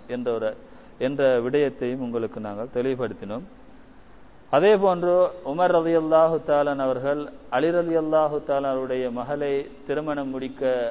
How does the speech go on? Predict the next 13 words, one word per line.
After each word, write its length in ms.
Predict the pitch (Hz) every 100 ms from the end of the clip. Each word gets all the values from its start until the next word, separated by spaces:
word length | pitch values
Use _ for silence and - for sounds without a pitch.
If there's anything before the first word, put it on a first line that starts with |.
| 117 117
நாடுகின்ற 560 | 131 135 127 123 117
சந்தர்ப்பத்தில், 800 | 107 113 117 117 - 101 - 147 165 - - - - - -
பெண் 240 | 151 180 185
பார்க்க 500 | 175 165 151 - 151 147 143 131
சென்ற 340 | - 135 131
சந்தர்ப்பத்தில் 800 | 123 131 143 143 131 120 - 151 160
அந்த 380 | 143 139 139 131 135
பெண்ணுடைய 480 | 147 160 147 143 143 127 127
ஆடையை, 460 | 151 147 143 139 147 151 - - - - - -
அஹ், 340 | 131 131 131 123
உயர்த்தி 540 | 139 160 160 - 147 151 - - - - - - - -
அதாவது, 400 | 127 127 131 135
முன் 300 | 127 156 175